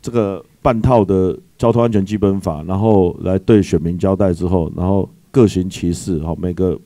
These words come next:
每个县市还是做自己的事情。所以我觉得中央政府要表达态度，尤其现阶段民气可用了哈，包含我们这时候的，呃，这个民团的一个游行，还有现在国人这么注意，尤其现在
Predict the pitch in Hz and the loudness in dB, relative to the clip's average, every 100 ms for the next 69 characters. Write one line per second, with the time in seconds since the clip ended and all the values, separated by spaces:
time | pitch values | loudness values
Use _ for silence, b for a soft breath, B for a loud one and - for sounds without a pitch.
0 | - 98 92 95 92 110 113 92 90 98 | -12 -6 -2 -2 0 0 0 -2 -2 2
1 | 101 92 85 76 - 92 80 69 B B | 0 2 -4 -4 -4 -6 -6 -10 B B
2 | - 160 117 117 117 127 127 123 127 95 | 4 6 8 8 4 4 4 4 4 4
3 | 87 80 B B B - - 98 87 90 | 0 -2 B B B 0 2 2 2 0
4 | 92 113 87 95 80 127 135 123 110 160 | 0 0 0 0 6 6 6 0 2 0
5 | 131 123 120 127 107 107 117 - 139 95 | 4 4 6 4 6 4 2 2 2 2
6 | 92 80 101 92 78 73 90 78 - _ | 0 2 4 2 -2 -8 -6 -8 -8 _
7 | 127 127 113 92 92 95 117 98 95 110 | 4 4 4 2 0 2 0 2 2 4
8 | 95 90 B B B B 92 95 110 101 | 4 2 B B B B -2 0 0 2
9 | 95 92 101 101 101 87 92 95 92 87 | 2 2 0 0 0 0 -2 0 0 2
10 | 92 107 - 73 90 110 120 113 113 95 | 2 2 -2 -4 0 0 0 0 0 -2
11 | - 95 107 98 104 95 - 95 95 85 | 0 2 2 2 0 -2 -2 0 0 -2
12 | - b b 107 120 120 123 117 117 101 | -8 b b 0 4 4 2 2 2 2